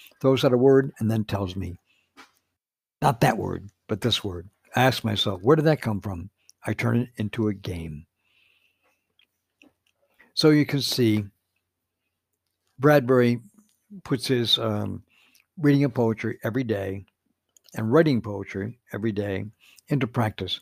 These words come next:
So I challenge you to, in our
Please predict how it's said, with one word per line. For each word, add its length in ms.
So 220
I 60
challenge 560
you 320
to, 360
in 100
our 220